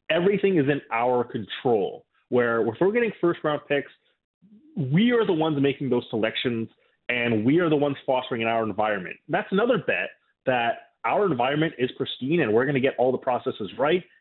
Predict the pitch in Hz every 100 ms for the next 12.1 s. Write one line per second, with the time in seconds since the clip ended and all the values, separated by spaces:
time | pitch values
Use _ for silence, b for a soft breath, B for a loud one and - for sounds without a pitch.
0 | - 117 120 117 110 165 180 - - 214
1 | - - 147 147 175 170 131 135 151 151
2 | - 151 160 147 123 107 175 127 107 -
3 | b b 131 147 156 135 127 85 113 101
4 | - _ _ - 175 165 269 - 151 165
5 | 113 139 113 104 135 - 110 120 175 226
6 | - b - 185 233 - 180 165 127 -
7 | 147 131 120 127 - 175 202 127 123 139
8 | 143 127 117 110 104 _ _ _ _ _
9 | - 147 139 123 113 127 156 147 104 95
10 | 95 90 101 98 92 92 92 117 - B
11 | B 131 117 131 127 107 135 123 107 107